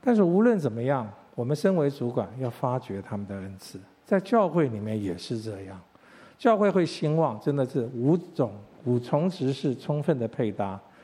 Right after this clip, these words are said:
成全圣徒，这个教会一定会兴旺。所以从你们的中间，按照他的恩赐来分配。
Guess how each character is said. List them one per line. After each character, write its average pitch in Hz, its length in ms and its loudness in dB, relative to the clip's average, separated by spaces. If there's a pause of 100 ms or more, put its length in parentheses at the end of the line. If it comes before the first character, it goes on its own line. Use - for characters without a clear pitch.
(180)
成 170 220 0
全 160 180 2
圣 143 240 -2
徒， 101 160 -10
这 - 140 -4
个 120 80 -2
教 117 200 0
会 107 180 -10
一 101 120 -10
定 104 160 -10
会 101 160 -16
兴 98 220 -20 (120)
旺。 95 80 -20 (760)
所 190 120 2
以 165 100 4
从 165 380 0
你 170 120 4
们 110 160 -4
的 127 100 2
中 127 240 -2
间， 123 260 -2 (400)
按 135 220 -2
照 113 140 0
他 113 180 0
的 113 100 0 (100)
恩 117 180 2
赐 - 360 -4 (520)
来 104 100 -6
分 107 300 -6
配。 104 260 -8